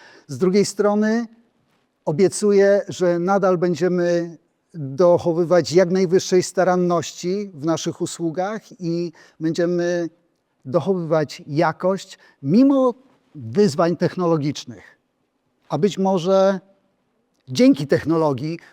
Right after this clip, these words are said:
będziemy utrzymywać tę jakość i będziemy starali się, żeby była ona jeszcze lepsza. Proszę państwa, co dwadzieścia pięć lat temu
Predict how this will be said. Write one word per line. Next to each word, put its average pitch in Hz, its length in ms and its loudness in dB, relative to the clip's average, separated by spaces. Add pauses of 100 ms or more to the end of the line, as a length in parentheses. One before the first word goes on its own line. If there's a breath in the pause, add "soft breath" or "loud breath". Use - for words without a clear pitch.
(140)
będziemy 165 380 2
utrzymywać 160 600 -2
tę 170 100 -2
jakość 170 640 -2 (400 loud breath)
i 139 60 -6
będziemy 165 340 0
starali 160 440 -2
się, 156 300 -4 (100)
żeby 147 280 -6
była 147 260 -2
ona 143 320 -4 (640)
jeszcze 147 380 -6
lepsza. 120 400 -10 (1900 soft breath)
Proszę 202 160 -4
państwa, 233 600 4 (1500 loud breath)
co - 180 -4
dwadzieścia 226 480 0
pięć 202 300 0
lat 190 300 0
temu 190 540 0